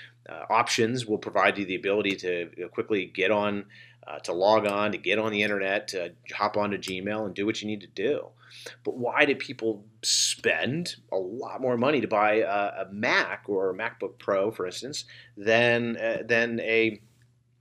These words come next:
than buying a P C? Well, because they believe in the brand. They bel-, believe in what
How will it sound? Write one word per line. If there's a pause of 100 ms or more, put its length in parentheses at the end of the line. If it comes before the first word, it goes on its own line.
(160)
than
buying
a
P
C? (540)
Well,
because
they
believe
in
the
brand.
They
bel-,
believe
in
what